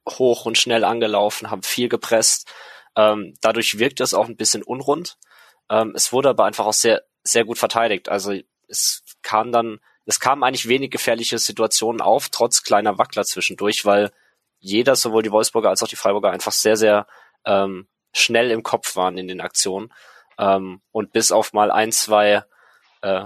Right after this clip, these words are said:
ich glaub, ich, ich glaub, in den ersten zehn Minuten gab's schon das erste Foul von, von, <laughs> äh, Wimmer, ähm, war's auch eigentlich relativ, ähm, ja, also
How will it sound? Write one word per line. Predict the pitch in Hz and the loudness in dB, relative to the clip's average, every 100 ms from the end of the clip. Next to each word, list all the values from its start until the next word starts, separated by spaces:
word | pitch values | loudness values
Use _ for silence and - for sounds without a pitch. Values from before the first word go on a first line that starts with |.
| - | -10
ich | - | -2
glaub, | 117 113 | -2 0
ich, | - - | -4 -6
ich | - | -4
glaub, | 123 | -4
in | 117 | -4
den | 110 | 0
ersten | 110 - | 0 0
zehn | 113 117 | 0 -2
Minuten | 113 110 | -4 -4
gab's | 110 113 | -2 0
schon | - 107 | 0 -2
das | - | 0
erste | 110 - - | 0 0 2
Foul | 107 110 | 2 2
von, | - 101 98 | 0 -4 -4
von, | - 104 | -4 -2
<laughs> | 107 123 - - - | -4 -8 -10 -12 -2
äh, | 110 107 | 2 2
Wimmer, | 113 127 127 - - - - | 2 2 2 0 -12 -12 -2
ähm, | 123 120 117 120 - - - - | 4 4 4 2 -2 -4 -14 -4
war's | - 127 - | 2 2 2
auch | 127 117 - - | 2 2 0 -6
eigentlich | - 110 139 139 127 - | 0 2 2 0 -4 0
relativ, | 120 123 - 117 113 - - - _ _ _ _ _ _ | 2 2 0 -4 -4 -4 -6 -8 _ _ _ _ _ _
ähm, | 107 104 104 101 101 _ - | 2 2 0 -6 -18 _ -2
ja, | 113 | 0
also | - 131 | 2 0